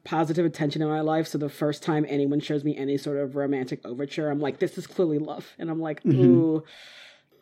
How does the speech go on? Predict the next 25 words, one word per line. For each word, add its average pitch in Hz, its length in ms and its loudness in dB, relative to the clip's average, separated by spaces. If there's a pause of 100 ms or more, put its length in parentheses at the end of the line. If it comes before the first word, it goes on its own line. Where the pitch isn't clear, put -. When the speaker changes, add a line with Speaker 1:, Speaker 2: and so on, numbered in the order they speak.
(140)
Speaker 1:
I'm 185 120 -6
sorry, - 320 -10
girl." - 420 -12
Yeah, 196 240 4
that's 208 240 4
Speaker 2:
Yeah. 123 320 2 (300)
Speaker 1:
rough. - 520 -2 (140)
Speaker 2:
<laughs> - 200 4
It's - 300 2
really 226 400 4
rough. 190 400 0
<laughs> 214 80 2 (2000)
Speaker 1:
Yeah. 214 380 2 (140)
Uh, 226 1500 4 (220)
but 277 380 4 (280)
honestly, 349 420 6
probably 277 460 2
dodged 202 400 2
a 196 60 4
bullet 175 500 0
by 165 340 0
not 175 360 0
getting 175 200 4
involved 165 400 2
with, 170 180 0